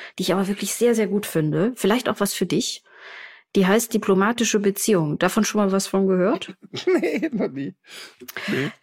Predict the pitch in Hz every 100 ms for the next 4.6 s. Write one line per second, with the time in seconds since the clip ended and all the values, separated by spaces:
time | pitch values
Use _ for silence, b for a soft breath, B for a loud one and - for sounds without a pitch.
0 | - 196 190 - - - - 247 233 -
1 | 196 196 190 - - 262 214 185 - 190
2 | 254 277 - 202 196 - 254 180 - 170
3 | 175 220 285 - 190 226 226 - 202 196
4 | 196 175 170 175 175